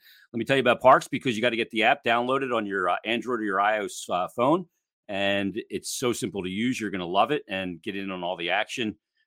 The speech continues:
You got games tonight. Uh, you got, uh, big, big football weekend coming, and, uh, one that just passed as well. Just incredible action, uh, in the N F L this past weekend. Uh, so make sure you get the,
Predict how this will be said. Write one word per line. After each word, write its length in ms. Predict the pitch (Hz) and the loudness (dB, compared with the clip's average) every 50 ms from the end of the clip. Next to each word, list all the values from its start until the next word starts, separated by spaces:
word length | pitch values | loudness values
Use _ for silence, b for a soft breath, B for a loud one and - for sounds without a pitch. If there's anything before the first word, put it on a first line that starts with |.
| _ _ | _ _
You 100 | - 78 | -10 -8
got 140 | 80 82 | -8 -6
games 340 | - 107 107 110 110 101 - | -2 0 0 0 0 -2 -4
tonight. 640 | - - - 95 90 101 113 131 147 143 - - - | -8 -10 -8 -6 -2 0 0 0 0 0 -2 -2 2
Uh, 240 | 123 104 92 90 - - | 2 4 4 2 0 -4
you 120 | 98 90 | -6 -4
got, 220 | 92 87 85 - | -4 -4 -4 -2
uh, 160 | - 87 82 80 - _ | -4 -6 -6 -6 -8 _
big, 260 | - 123 123 107 92 - _ _ _ _ _ _ | 0 0 0 0 -4 -10 _ _ _ _ _ _
big 240 | - 160 160 110 - | 2 2 2 2 2
football 440 | - - 123 107 - 120 101 92 92 | -2 -4 -4 0 2 2 2 4 2
weekend 400 | 98 110 107 - 113 98 90 80 | 2 0 0 0 -2 -2 -2 -4
coming, 500 | - - 120 117 120 123 120 117 113 - _ _ _ _ - | -2 0 2 2 2 2 2 0 -2 -4 _ _ _ _ -4
and, 340 | 85 87 90 87 85 - 107 | -2 -2 0 -2 -4 -6 -10
uh, 220 | 98 95 82 82 | -12 -10 -10 -8
one 240 | 98 98 107 110 101 | -4 -2 0 0 0
that 120 | 90 82 | 0 -2
just 220 | - 90 78 - - | -4 -8 -8 -8 -6
passed 300 | 95 92 90 - - 80 | -4 -2 -2 -4 -6 -10
as 140 | 71 78 | -12 -8
well. 280 | 82 90 85 76 - - - | -4 -4 -4 -4 -4 -8 -14
Just 180 | - - - | -20 -18 -14
incredible 640 | 82 80 - - - - 151 139 98 87 80 78 78 | -14 -14 -14 -16 -14 -6 -4 -4 -4 -4 -4 -6 -6
action, 420 | 78 78 78 - - - 73 64 - _ _ _ _ _ _ _ _ | -6 -6 -6 -8 -10 -14 -16 -18 -20 _ _ _ _ _ _ _ _
uh, 160 | 80 76 78 - - | -6 -6 -6 -6 -6
in 140 | 98 92 90 | -8 -4 -2
the 100 | 85 87 | -2 -2
N 80 | 87 | -2
F 140 | 82 - - | -2 -4 -4
L 140 | 90 82 80 | -6 -6 -6
this 120 | 78 73 | -8 -10
past 320 | - - 87 78 76 - - | -10 -8 -8 -8 -8 -8 -10
weekend. 400 | 85 82 - - 82 78 78 - _ _ _ _ _ _ _ - | -10 -10 -8 -8 -8 -8 -8 -10 _ _ _ _ _ _ _ -14
Uh, 80 | 110 | -12
so 140 | - - 151 | -10 -6 -2
make 160 | 165 175 - | -2 -2 0
sure 100 | - 170 | 0 0
you 60 | 135 | 2
get 180 | 104 123 113 - | 2 2 0 2
the, 240 | - 113 104 95 | 0 0 0 0